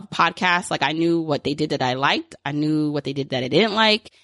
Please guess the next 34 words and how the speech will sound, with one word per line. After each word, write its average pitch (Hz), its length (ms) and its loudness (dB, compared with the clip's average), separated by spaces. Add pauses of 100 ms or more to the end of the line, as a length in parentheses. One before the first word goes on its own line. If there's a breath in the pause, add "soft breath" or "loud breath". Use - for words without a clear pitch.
(160 soft breath)
And 160 140 -2
so 175 100 2
for 175 160 -2
me, 233 320 2
that 175 200 0
really 190 220 0
allowed 160 320 4
me 165 160 2
to 151 120 -4
create, 151 320 -2
like, - 160 -4
a 139 60 -10
platform, - 580 -2
this 160 160 0
podcast, - 600 -2
to 165 120 -4
what 160 180 0
it 151 100 0
is. 165 400 0 (500 soft breath)
And 170 500 2
really, 214 540 0 (720 soft breath)
this 262 200 2
podcast, 262 800 0
like, 185 260 -2 (760)
it's 202 160 -2
a 190 60 4
major 175 320 4
part 147 400 -4
of 143 400 0
Journey 151 260 -2
to 147 120 -8
Launch 131 260 -6
right 127 140 -12
now. 123 220 -10